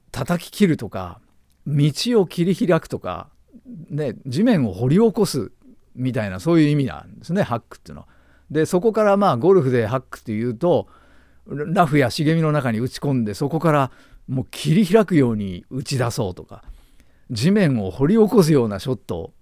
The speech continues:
打つ時に使う言葉、ハックなわけですね。だからハッカーっていうと、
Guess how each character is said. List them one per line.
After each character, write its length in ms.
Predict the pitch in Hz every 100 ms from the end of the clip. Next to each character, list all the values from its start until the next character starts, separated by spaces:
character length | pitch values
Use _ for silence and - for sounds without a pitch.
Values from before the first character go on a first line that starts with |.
| - - _
打 120 | 143
つ 160 | - -
時 260 | 135 117 117
に 340 | 170 175 143 - _ _ -
使 240 | - 120
う 80 | 98
言 260 | 107 95 95
葉、 200 | 90 80
ハ 140 | -
ッ 60 | 110 -
ク 100 | -
な 80 | -
わ 60 | -
け 80 | 110
で 60 |
す 80 | 113
ね。 80 | 156
だ 20 | 113
か 60 | _ _ _ _ -
ら 140 | 110
ハ 140 | 113 143
ッ 60 | -
カ 140 | 110
ー 40 | 95
っ 20 |
て 140 | -
い 40 | 110
う 60 |
と、 300 | 101 107 90